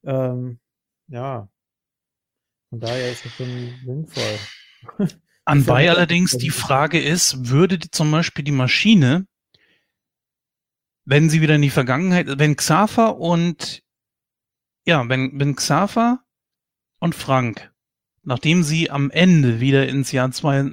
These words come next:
Speaker 2: zwanzig dreiundvierzig zurückgekehrt sind, sie gehen ja beide wieder zurück, wenn sie beide gleichzeitig zu, äh, wie beim ersten Mal ins Jahr achtundachtzig gesprungen wären, <clears throat> hätten zum Beispiel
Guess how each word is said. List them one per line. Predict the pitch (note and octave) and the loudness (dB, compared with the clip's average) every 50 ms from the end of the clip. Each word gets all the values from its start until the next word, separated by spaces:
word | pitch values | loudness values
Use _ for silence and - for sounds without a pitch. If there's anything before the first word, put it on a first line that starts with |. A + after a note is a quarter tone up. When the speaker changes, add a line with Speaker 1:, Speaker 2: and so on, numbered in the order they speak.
| - C3 | -8 -8
Speaker 2:
zwanzig | - D3 C#3+ C#3+ C#3 C#3 - | -4 -4 -4 -2 -4 -4 -2
dreiundvierzig | B2+ C3 B2+ B2 - D#3+ D3+ C#3 - C3+ - | -2 -2 -2 -2 -2 -2 -2 -2 -2 -6 -6
zurückgekehrt | - B2+ C#3 G3+ G#3 - - - - B2+ B2 A2+ A2 | -6 -4 -4 -4 -6 -6 -10 -4 0 0 0 0 -2
sind, | - B2+ A#2 A2 G#2+ G#2 - - - - - - - | -4 -4 -4 -4 -6 -10 -12 -18 -20 -20 -20 -18 -12
sie | - B2 | -10 -2
gehen | A#2 C3+ D3 | 0 2 4
ja | E3+ E3+ | 4 4
beide | C#3 C#3 C3+ D#3 F3+ - | 4 2 2 2 4 4
wieder | G3+ F#3+ F#3+ F#3 | 4 4 4 2
zurück, | - - C#3 D3 B2+ - | 0 -4 -2 -2 -2 0
wenn | C#3+ C3+ | 0 0
sie | C3 C#3 | 0 -2
beide | B2+ - - C#3 F3 A3 B3 A#3 A3+ F#3 | -4 -2 -2 0 2 2 4 2 2 2
gleichzeitig | G#3 G3+ G3+ G#3+ - - - - C3+ B2 A#2 - A#2+ G#2+ - - | 2 2 2 0 -2 -4 -4 -2 -2 -2 -2 -4 -8 -14 -14 -14
zu, | - D3 | -14 -14
äh, | A#2+ - - - C#3 B2+ C3 C3 B2+ B2 | -14 -12 -8 -6 -4 -2 -2 -2 -4 -4
wie | B2+ D#3+ G3 G3+ | -6 -8 -8 -8
beim | G#3+ F3 D#3 D3 D#3 D3+ | -4 -2 -2 -2 0 0
ersten | D#3 F#3 F3+ - - - D#3 C3+ | -2 -2 -2 -2 -6 -4 -4 -2
Mal | B2+ B2 A#2 A2+ A2+ A2 G#2+ - - - - - - - | 0 0 0 0 0 -2 -4 -8 -14 -20 -20 -20 -18 -8
ins | - D#3+ C3 - | -6 -6 -4 0
Jahr | D3+ C3+ - - | 0 0 2 0
achtundachtzig | D3 - - - C#3 C3 C3 - - C3+ - - | -2 -2 -4 -6 -6 -6 -6 -6 -6 -10 -8 -8
gesprungen | C#3+ B2 - - - - C#3+ C3+ C3 B2+ B2 A2 | -8 -8 -8 -8 -6 -4 -2 0 0 -2 -2 0
wären, | B2 B2+ B2+ C3+ C3 E3 F#3 G3+ - _ _ | 2 2 2 4 2 2 -2 -2 -4 _ _
<clears throat> | _ - | _ 2
hätten | - C#4 B3 F#3+ G3 F#3+ D3+ - - D#3+ F3+ - D#3 D3+ | 4 4 6 6 6 6 4 4 2 -2 -2 0 -2 -2
zum | - D#3+ D3 | 0 2 2
Beispiel | D3+ E3+ D#3+ - - D#3 D#3 D3+ D3 D3+ C#3 | 4 2 0 -2 -4 0 2 2 4 2 2